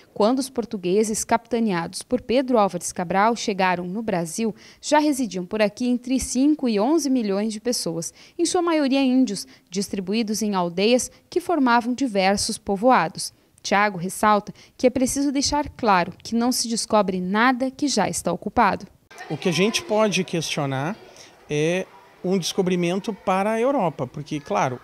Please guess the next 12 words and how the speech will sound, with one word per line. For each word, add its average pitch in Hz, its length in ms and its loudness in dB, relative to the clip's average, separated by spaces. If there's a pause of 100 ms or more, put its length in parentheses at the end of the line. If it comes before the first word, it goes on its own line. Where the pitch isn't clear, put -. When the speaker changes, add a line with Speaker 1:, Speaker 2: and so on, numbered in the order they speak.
Speaker 2:
os 135 160 -10
portugueses, 156 760 -4
eles 208 280 -2
não 196 180 -4
sabiam 196 580 -6
que - 140 -18
tinha 196 320 -8
essa 196 200 -8
região. 208 440 -2 (320)
Então, 151 240 -4
para 165 400 -6
eles, 165 640 -2